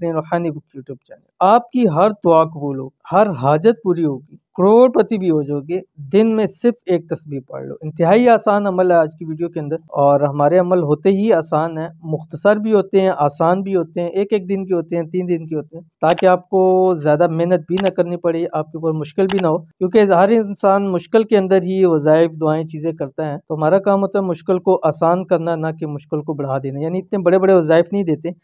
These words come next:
کہ آپ ان وظائف میں پھنسے رہے اور آپ کے کام نہ ہو۔ انتہائی آسان عمل ہے، اور یہ ایک ایسی تسبیح ہے کہ اس تسبیح سے آپ کی دعائیں بھی قبول ہو جائیں گی اور آپ کی حاجتیں، مرادیں بھی پوری ہو جائیں گی، اور کروڑ پتی، یعنی یہ ہر ایک انسان کی خواہش ہوتی ہے کہ یہ کام ہو۔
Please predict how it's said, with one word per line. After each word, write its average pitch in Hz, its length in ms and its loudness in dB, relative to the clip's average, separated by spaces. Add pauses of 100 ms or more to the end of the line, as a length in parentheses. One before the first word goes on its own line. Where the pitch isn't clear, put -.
کہ 190 60 0
آپ 196 220 6
ان 208 240 2
وظائف 180 360 4
میں 247 100 6
پھنسے 202 400 2
رہے 202 80 4
اور 180 160 4
آپ 160 160 2
کے 160 120 -4
کام 147 260 -6
نہ 127 120 -8
ہو۔ 135 160 -14
انتہائی 165 520 0
آسان 180 380 2
عمل 170 240 -2
ہے، 151 60 0 (460)
اور 139 260 2
یہ 180 140 2
ایک 208 140 2
ایسی 196 220 2
تسبیح 220 440 -2
ہے 226 60 6
کہ 214 240 0
اس 202 180 -12
تسبیح 202 320 -4
سے 170 200 -6 (480)
آپ 160 220 0
کی 190 80 -2
دعائیں 165 280 2
بھی 220 100 -2
قبول 220 320 -2
ہو 202 100 4
جائیں 196 280 -2
گی 185 120 -8 (260)
اور 143 320 2
آپ 147 220 -2
کی 175 100 -2
حاجتیں، 147 320 -2
مرادیں 160 360 2
بھی 208 100 -4
پوری 190 260 -6
ہو 175 140 0
جائیں 156 240 -6
گی، 165 80 -6
اور 170 80 -4
کروڑ 170 220 -2
پتی، 156 260 -6
یعنی 190 280 -2
یہ 214 60 4
ہر 190 160 4
ایک 220 160 2
انسان 160 420 -2
کی 156 320 -8
خواہش 147 360 -2
ہوتی 151 240 -8
ہے 147 40 -8
کہ 147 120 -8
یہ 143 80 -4
کام 139 300 -10
ہو۔ 156 40 -18